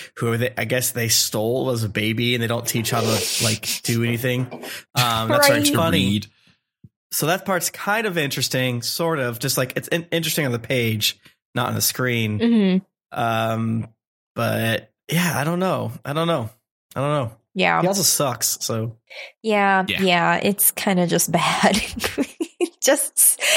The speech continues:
Speaker 2: stupid. <laughs>
Speaker 3: Yeah.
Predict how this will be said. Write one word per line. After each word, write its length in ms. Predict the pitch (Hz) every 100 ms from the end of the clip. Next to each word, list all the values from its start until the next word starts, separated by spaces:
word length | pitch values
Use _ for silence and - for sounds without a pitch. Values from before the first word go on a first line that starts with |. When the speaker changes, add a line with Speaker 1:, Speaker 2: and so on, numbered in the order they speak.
| 494 440
Speaker 2:
stupid. 640 | - - - - - 196 185 - 220 - - _ 269 - - - - 160
<laughs> 180 | 320 - _ _ _ _ _ _ - -
Speaker 3:
Yeah. 320 | 101 90 90